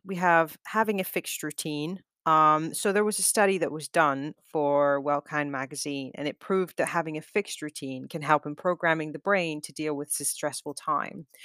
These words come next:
Now, it's almost like on a military clock. When you know what you need to do at a certain time, you're most likely to trick your body into doing it or trick your brain into doing it without procrastinating.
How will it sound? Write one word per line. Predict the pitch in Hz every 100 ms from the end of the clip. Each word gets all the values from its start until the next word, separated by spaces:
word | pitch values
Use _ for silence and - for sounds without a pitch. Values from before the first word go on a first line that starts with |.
| - - - -
Now, | 160 151 151 -
it's | -
almost | 196 190 185 185
like | 165 160 -
on | 170
a |
military | 156 156 151 147 143 135
clock. | - 160 113 - - - - -
When | 156 170 165
you | 170
know | 175 180 185
what | 180
you | 170 170
need | 160 -
to | 147
do | 160 143 143
at | -
a | 147
certain | - 139 143
time, | - 165 143 139 147 147
you're | - 156 156 151 151 143 _ _ _ _ _ _ -
most | 175 175 175 -
likely | 165 -
to | 147
trick | 143 - 170
your | 156
body | 135 143 143 139
into | 135 139
doing | 156 139 127
it | -
or | -
trick | - 170 -
your | 160
brain | 139 151 147
into | 147 -
doing | 151 156 139 135
it | -
without | 135 143 120 - -
procrastinating. | - 156 147 135 - 123 - -